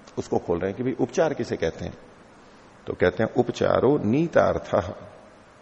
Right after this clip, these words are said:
उपचार का मतलब है जिसका अर्थ ले जाया गया है। नीत,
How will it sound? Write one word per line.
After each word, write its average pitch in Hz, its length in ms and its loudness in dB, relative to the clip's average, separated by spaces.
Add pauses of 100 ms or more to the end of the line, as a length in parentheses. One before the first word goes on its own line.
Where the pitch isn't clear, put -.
(580)
उपचार 113 320 -2
का 107 120 -4
मतलब 104 320 0
है 170 220 0 (280)
जिसका - 280 -6
अर्थ 113 440 0 (100)
ले 107 200 0
जाया 117 280 0
गया 92 200 -6
है। - 260 -16 (680)
नीत, 135 400 -4